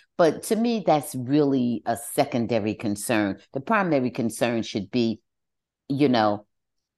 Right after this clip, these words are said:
Draymond, for people to support and encourage Draymond and advise him to take care of himself,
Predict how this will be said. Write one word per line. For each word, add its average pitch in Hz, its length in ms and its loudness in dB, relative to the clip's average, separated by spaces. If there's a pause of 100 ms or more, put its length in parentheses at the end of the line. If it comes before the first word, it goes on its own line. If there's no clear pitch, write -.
(160)
Draymond, 113 720 2 (360)
for 135 120 0
people - 380 -4
to 135 140 -4
support 151 680 2 (260)
and 131 180 0
encourage 113 680 0 (160)
Draymond 104 680 0
and 131 140 0
advise 113 680 -2
him 85 280 -8 (220)
to 123 80 -4
take 143 300 0
care 123 140 2
of 107 80 -4
himself, 107 560 2